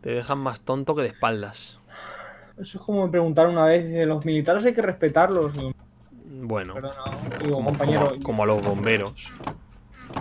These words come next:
Speaker 2: Lo, a los bomberos, por ejemplo, sí que se les respeta más que a los policías y militares. Más que nada
Speaker 1: No
Speaker 2: porque
Speaker 1: ve-,
Speaker 2: los policías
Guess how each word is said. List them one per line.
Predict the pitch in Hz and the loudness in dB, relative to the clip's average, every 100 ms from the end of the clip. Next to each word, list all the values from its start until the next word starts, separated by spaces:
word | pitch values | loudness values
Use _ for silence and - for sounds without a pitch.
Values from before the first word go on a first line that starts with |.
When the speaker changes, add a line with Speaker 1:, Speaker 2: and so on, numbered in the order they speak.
| - | 0
Speaker 2:
Lo, | 165 156 | 2 6
a | 180 | 6
los | 185 | 6
bomberos, | 190 233 285 | 4 0 0
por | 285 | 0
ejemplo, | 285 277 269 | 0 -2 -4
sí | - | -6
que | 247 | -4
se | 247 | -2
les | 233 | -2
respeta | 208 - 226 202 | -2 -2 -2 0
más | 202 - | -4 -2
que | 202 | 0
a | |
los | 185 180 165 - - | 2 2 0 -6 -4
policías | 165 151 147 175 165 | 0 0 2 -2 -2
y | |
militares. | 143 131 131 - - - - - - - - - - - - | -6 -4 -6 -8 -20 -20 -20 -20 -18 -14 -14 -16 -20 -18 4
Más | 208 226 | 6 8
que | 247 | 10
nada | 262 | 10
Speaker 1:
No | 226 185 | 12 12
Speaker 2:
porque | |
Speaker 1:
ve-, | 247 | 12
Speaker 2:
los | - | 12
policías | 147 | 8